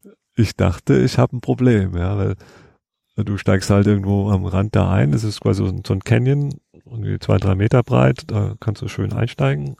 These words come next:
also aufblasen natürlich erst und dann rein. Und wir waren zu viert und wir wollten halt, also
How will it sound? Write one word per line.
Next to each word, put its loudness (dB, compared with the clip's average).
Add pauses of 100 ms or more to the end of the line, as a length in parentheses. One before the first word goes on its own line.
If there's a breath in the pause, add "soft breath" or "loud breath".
also -8
aufblasen 2
natürlich -4
erst -6
und -10
dann -10
rein. -4 (880 loud breath)
Und -10
wir 4
waren 4
zu -6
viert -2
und -8
wir 0
wollten 0
halt, 0 (1080 loud breath)
also 2